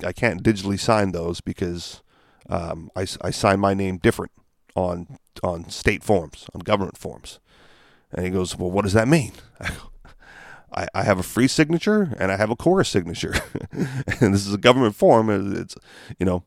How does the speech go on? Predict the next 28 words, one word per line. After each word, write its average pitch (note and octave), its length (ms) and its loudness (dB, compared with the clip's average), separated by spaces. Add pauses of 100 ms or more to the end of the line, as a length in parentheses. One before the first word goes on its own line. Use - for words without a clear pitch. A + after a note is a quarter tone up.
(400)
I'm A2 140 6
gonna G#2 140 6
call G#2+ 240 6
it - 100 2
coerced B2 440 6
because F#2+ 340 -2
the, F#2+ 160 0
they're G2+ 240 0
not G#2+ 240 -2
party G#2 340 4
to - 160 -6
the F#2+ 100 2
employment G#2 440 2
agreement. F#2 360 -4
They F#2+ 120 -2
just F2+ 180 -6
kinda F2+ 240 -6
interjected A2 540 -2
their F#2+ 100 0
way F#2+ 240 -4
into B2 280 -2
it. - 120 -10
So - 180 -4
I F#2+ 60 -8
cannot G2+ 320 -4
sign A2+ 380 -2
the - 80 -6
form, G2 460 -2